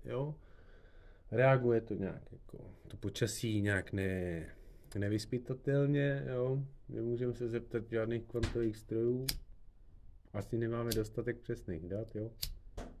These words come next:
A když je máme, tak už zase máme ty předpovědi fakt jako úplně sto pro přesný skoro, jo.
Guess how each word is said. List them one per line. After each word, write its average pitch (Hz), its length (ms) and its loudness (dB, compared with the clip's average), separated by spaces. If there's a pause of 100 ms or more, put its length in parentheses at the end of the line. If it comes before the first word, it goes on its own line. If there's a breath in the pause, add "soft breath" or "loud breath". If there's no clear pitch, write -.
(3750 loud breath)
A 107 40 -4
když 110 200 2
je 139 80 8
máme, 120 460 6
tak 123 240 2
už 120 120 -2
zase 120 280 0
máme 117 260 2
ty 120 120 -4
předpovědi 117 560 2
fakt 123 400 0
jako 110 260 0
úplně 117 340 2
sto - 200 -4
pro 117 220 -2
přesný 101 560 -2
skoro, 98 420 0
jo. 98 300 0